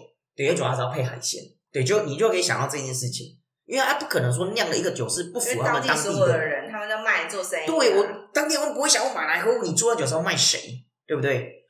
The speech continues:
Speaker 1: 哦，所以基本上克罗埃西亚也是如此。然后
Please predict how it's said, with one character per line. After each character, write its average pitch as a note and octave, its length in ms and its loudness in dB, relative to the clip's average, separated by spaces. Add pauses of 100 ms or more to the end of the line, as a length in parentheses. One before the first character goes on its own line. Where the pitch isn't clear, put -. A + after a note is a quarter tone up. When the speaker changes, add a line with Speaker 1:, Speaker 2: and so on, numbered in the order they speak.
Speaker 1:
哦， C#3+ 140 -4
所 A#3+ 120 2
以 G#3+ 80 8
基 A#3+ 100 2
本 F#3 120 0
上 F#3 140 0
克 G3+ 80 -4
罗 F3 80 4
埃 D#3+ 80 4
西 F#3 80 0
亚 D3 60 2
也 G#2 160 -4
是 - 220 0
如 A#2+ 140 -6
此。 - 200 -4
然 D3+ 80 -8
后 A3+ 260 4